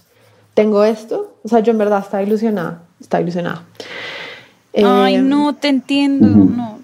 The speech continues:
Speaker 1: Sí.
Speaker 2: Continúa.
Speaker 1: Porque yo decía como, "Marica, pues, en verdad es que es muy diferente a todos los manes que yo conozco".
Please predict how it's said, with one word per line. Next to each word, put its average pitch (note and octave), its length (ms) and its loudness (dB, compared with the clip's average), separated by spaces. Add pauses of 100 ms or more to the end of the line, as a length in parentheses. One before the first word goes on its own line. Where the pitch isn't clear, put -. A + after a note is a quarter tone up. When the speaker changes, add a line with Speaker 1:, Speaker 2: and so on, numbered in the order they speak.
Speaker 1:
Sí. F#3 380 0
Speaker 2:
Continúa. A#3+ 420 -2 (800)
Speaker 1:
Porque B3 200 4
yo A3+ 100 4
decía A3+ 280 0
como, A#3 220 -4
"Marica, G#3 480 0
pues, F#3 380 -2
en G3+ 180 2
verdad G3 240 2
es F#3+ 60 -6
que G3 100 -12
es F#3+ 80 -6
muy G3+ 120 0
diferente G3+ 380 0
a F#3 80 -4
todos F#3+ 160 -2
los G3 80 -4
manes F#3+ 200 -2
que F#3 140 -4
yo F#3+ 120 4
conozco". F3+ 580 -2